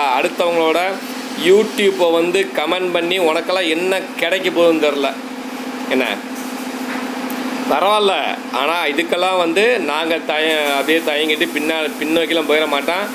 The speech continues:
உனக்கு உன்னையமா ஆட்களுக்கெல்லாம் வந்து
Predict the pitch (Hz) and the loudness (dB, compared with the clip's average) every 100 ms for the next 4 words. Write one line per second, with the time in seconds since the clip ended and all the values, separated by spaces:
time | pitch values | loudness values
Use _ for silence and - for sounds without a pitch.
0 | - - - - - - - - - - | -8 -8 -8 -8 -6 -6 -6 -6 -6 -6
1 | - - - - - - 127 143 180 196 | -6 -6 -6 -4 -4 -4 0 2 0 -2
2 | - 208 196 160 170 175 170 160 160 247 | 0 2 4 4 2 0 0 0 -2 0
3 | 185 170 170 175 165 151 165 | 0 0 2 2 0 0 2